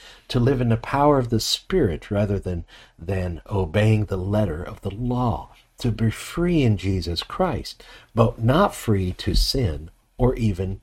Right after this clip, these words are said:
to offend a brother. And so I want to present then three results of this issue. Three results of these issues as we've seen. First result is this, unity. And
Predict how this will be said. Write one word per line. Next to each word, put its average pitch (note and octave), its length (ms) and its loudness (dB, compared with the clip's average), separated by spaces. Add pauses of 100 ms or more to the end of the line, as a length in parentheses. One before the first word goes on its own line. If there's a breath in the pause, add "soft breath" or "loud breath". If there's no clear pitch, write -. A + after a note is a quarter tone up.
(140)
to A2 200 4
offend E2 440 -6
a E2 60 -6
brother. A2+ 540 -2 (1400 soft breath)
And G#2+ 140 0
so A#2+ 200 4
I A2+ 100 8
want E3+ 220 2
to - 120 -4
present G2 600 0
then D2 220 -12 (720)
three B2 260 0
results F2 800 -2 (340)
of - 180 -12
this - 240 -12
issue. - 320 -6 (760 soft breath)
Three B2+ 180 4
results A2 500 2
of D#2+ 100 -10
these D#2+ 220 -6
issues D#2+ 420 -8
as C#2+ 240 -12
we've D2 180 -12
seen. C#2+ 280 -10 (360 loud breath)
First G3+ 280 6
result A2 340 6
is E2+ 140 -6
this, E2 400 -6
unity. F#2+ 880 2
And F2 500 -6